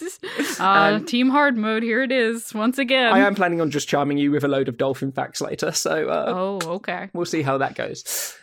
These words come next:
Speaker 2: Going into Moko's trading card. Now, how can you have something like Moko and not have a Pokemon card?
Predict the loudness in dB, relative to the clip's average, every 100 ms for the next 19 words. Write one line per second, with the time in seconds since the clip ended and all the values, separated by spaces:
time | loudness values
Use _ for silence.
0 | _ 0 2 4 2 0 -2 -2 -2 -2
1 | 0 2 2 2 0 -4 _ -8 0 2
2 | 2 0 -4 -8 -10 -12 -4 0 2 4
3 | 4 0 -4 -10 -4 -2 -2 -2 -2 -2
4 | -2 -2 -2 -4 -10 -10 -10 -6 -8 -8
5 | -10 -12 -12 -12 -14 -12 -10 -10 -12 -12
6 | -12 -8 -8 -2 0 0 -2